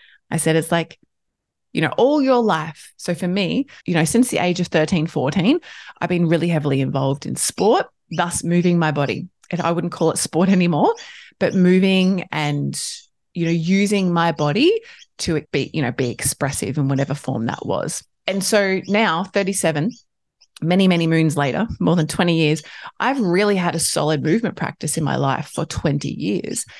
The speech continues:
And now I don't have that. And whilst I would love to be moving my body during my second trimester, I've really had to learn to surrender and soften because my particular body, um, shape and type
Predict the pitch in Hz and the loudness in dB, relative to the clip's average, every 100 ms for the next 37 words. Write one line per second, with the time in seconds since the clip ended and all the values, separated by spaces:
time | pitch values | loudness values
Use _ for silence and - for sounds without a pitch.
0 | - - - - 156 160 202 208 127 170 | -20 -20 -20 -8 -2 0 2 2 0 -2
1 | 240 - - 147 147 156 170 330 - - | -4 -8 -8 -4 0 2 2 0 -4 -10
2 | _ - 170 170 165 156 147 151 - - | _ -6 -2 0 0 -2 -2 -4 -8 -12
3 | - _ 165 185 190 165 151 147 156 202 | -14 _ 0 2 2 2 2 2 2 0
4 | - 233 170 143 147 143 143 151 147 147 | 0 0 2 2 2 2 0 0 -2 -2
5 | 147 143 143 143 151 170 147 151 143 170 | -2 -2 0 0 -2 -2 -2 -2 0 0
6 | 196 147 160 - - - - - _ - | 0 -2 -4 -8 -20 -20 -20 -20 _ -6
7 | 165 170 180 190 190 180 - - 180 160 | -2 2 4 4 4 2 0 -4 -2 2
8 | 160 156 151 160 160 - 156 147 160 165 | 2 2 2 0 -2 -2 0 0 2 2
9 | 151 127 131 - 151 151 - 170 175 - | 0 -2 -4 -4 -4 -2 -2 -2 -2 -6
10 | - - - - 139 147 - - - - | -10 -10 -10 -6 -4 -4 -6 -16 -20 -20
11 | - - 147 151 - 226 - 190 175 156 | -8 -6 -6 -6 -8 -4 0 0 0 0
12 | 151 147 143 - - 143 139 71 55 - | 2 0 -2 -6 -6 -4 -4 -6 -8 -10
13 | _ - - 175 208 262 - - 139 139 | _ -4 -2 -2 -2 -6 -10 -6 -6 -6
14 | - - 147 320 - | -8 -6 -2 -2 -4